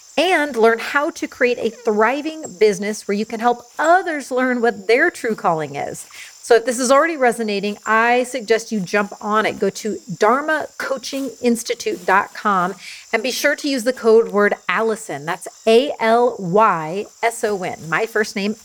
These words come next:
Allison, at checkout when you get registered for this season's certified class. Because when you do that and use that code of Allison, you'll get a free video shamanic journey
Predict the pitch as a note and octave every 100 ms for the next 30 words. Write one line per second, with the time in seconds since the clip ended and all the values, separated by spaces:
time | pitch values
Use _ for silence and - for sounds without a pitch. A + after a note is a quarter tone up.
0 | - A#3 A3 F#3 - D#3+ G3 - - -
1 | - G#3+ A#3 - G3+ F#3+ F3 E3+ G3+ F#3
2 | E3 F#3+ G#3 E3+ A#3 C#4 - - A2 -
3 | - F#3+ D#3+ F#3+ - - - G#3 F3 F#3
4 | E3 G3 E3+ F3+ D#3 - B3+ B3+ - -
5 | - - - A3+ B3 A#3+ B3+ C4 G#3 G3+
6 | C#4+ E4 F4 C#4+ B3 - G3 F3+ A#3+ D#4
7 | D4 C4 - A3 F3+ E3+ D#3+ E3+ G#3 F#3+
8 | F#3 G3+ G3+ - B3 B3+ C#4+ A3+ A3 A3
9 | G#3 G#3 F3 F3 - B3+ B3 B3